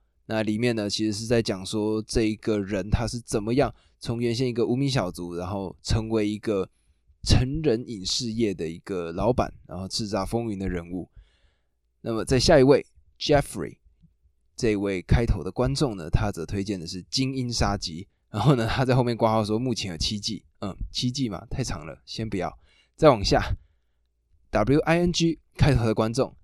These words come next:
何哉日月。那么再往下，J E N N Y开头的观众推荐的是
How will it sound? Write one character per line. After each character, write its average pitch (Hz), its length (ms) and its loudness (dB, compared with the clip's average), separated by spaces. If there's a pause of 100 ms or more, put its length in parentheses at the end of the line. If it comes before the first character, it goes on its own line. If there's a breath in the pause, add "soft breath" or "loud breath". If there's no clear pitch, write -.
(180)
何 - 280 -2
哉 143 220 0
日 147 240 0
月。 101 280 -2 (560)
那 - 80 -10
么 90 160 -6
再 104 140 -2
往 92 120 -4
下 107 240 -2 (220)
，J 139 220 2
E 151 320 -8
N 156 160 -2
N 156 180 -4
Y 147 240 2 (1200)
开 170 140 2
头 127 120 2
的 104 80 2
观 98 160 -4
众 101 240 -6
推 107 140 -4
荐 101 160 -4
的 85 80 -8
是 - 260 -10